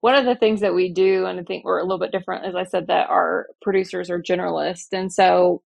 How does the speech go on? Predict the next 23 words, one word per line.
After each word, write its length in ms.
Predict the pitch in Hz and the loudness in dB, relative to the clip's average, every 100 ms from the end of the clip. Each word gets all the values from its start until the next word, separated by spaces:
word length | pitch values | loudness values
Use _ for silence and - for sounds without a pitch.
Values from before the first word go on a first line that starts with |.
| _ | _
while 380 | 196 196 190 185 | 2 4 4 4
we 140 | 190 | 4
are 120 | 185 | 4
getting 280 | 185 185 185 | 2 -2 -2
the 80 | 180 | -2
bops 440 | 180 175 175 - | 2 4 2 -4
and 60 | 185 | -12
we're 100 | 180 | -8
getting 160 | 185 | -8
the 60 | 180 | -8
professional, 600 | 180 180 180 - 175 180 | -6 0 0 -2 -6 -4
we're 100 | 175 | -2
getting 160 | 185 185 | -2 -2
the 60 | |
work 200 | 185 - - | -2 -2 -4
comp, 460 | 190 190 185 180 175 | 0 4 4 2 0
we're 220 | 180 180 | 0 2
getting 300 | 185 185 185 | 2 2 0
the 120 | 185 196 | -2 0
inland, 340 | 196 196 190 | 2 4 2
we're 80 | 185 | 0
getting 180 | 185 | -2
the 60 | 185 | -4